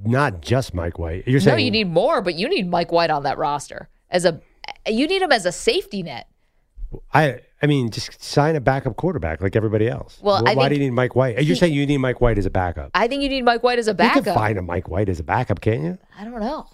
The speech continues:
Speaker 2: The Jets, that, this is, doesn't come that easy to them.
Speaker 1: Yeah, I mean, there's gotta be a Chad Henne type somewhere out there.
Speaker 2: <laughs> Well, no, I think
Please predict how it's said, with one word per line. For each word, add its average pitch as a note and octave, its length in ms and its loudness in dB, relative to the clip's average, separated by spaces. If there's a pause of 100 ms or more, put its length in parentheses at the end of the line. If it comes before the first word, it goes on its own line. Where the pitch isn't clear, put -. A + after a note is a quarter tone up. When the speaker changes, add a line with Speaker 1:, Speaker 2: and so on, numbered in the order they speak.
(180)
Speaker 2:
The E3 80 -12
Jets, G#3 460 -2
that, A#3 180 -2
this A#3+ 160 -12
is, C4+ 80 -6
doesn't B3+ 300 -2
come C4+ 180 -12
that B3+ 160 0
easy C#4 240 -2
to C#3 100 -6
them. A#2+ 160 -14 (680)
Speaker 1:
Yeah, D#3+ 240 4
I C3+ 140 2
mean, C#3+ 160 4
there's C#3+ 120 0
gotta E3+ 140 4
be A#2 180 2
a G2+ 60 -2
Chad A#2 320 2
Henne A2+ 240 2
type F2+ 220 -2
somewhere F#2 340 2
out E2 200 -2
there. F2 260 0 (160)
Speaker 2:
<laughs> G#3+ 120 4
Well, G#3 280 2 (360)
no, D#4+ 80 6
I A#3 140 -2
think G#3+ 220 -2